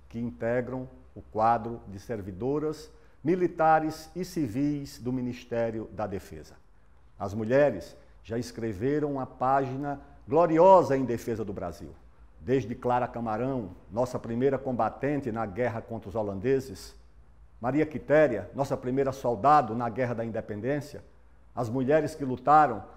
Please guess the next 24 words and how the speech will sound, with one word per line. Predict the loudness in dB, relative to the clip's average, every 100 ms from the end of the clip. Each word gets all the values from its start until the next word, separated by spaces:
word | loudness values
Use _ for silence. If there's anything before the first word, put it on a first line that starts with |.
| -16 -6
na | -4
Guerra | -2 -4
do | -6
Paraguai, | -4 -4 -6 -10 -14 -20 -20 -20 -20 -14
as | -10
mulheres | -6 0 4 4 0
que | -8 -10
foram | -2 0 2 0 -4 -8 0
à | 2
Europa | 4 6 8 8 4 -8 -8 -20 -10
integrando | -10 -4 -2 0 -2 -2 -4 -6 -10
os | -12 -8
quadros | 0 2 2 -2 -6
da | -6
nossa | -4 -6 -8 -12
feb | 2 4 4 0 -6
em | -6 -6
defesa | -6 -8 -4 -4 -2 -6 -10 -18 -6
da | -4
liberdade, | -4 -6 -8 -12 -14 -18 -20 -20 -20 -14
as | -12
mulheres | -10 -6 -4 -4 -8
que | -10 -4
hoje | -2 -4 -6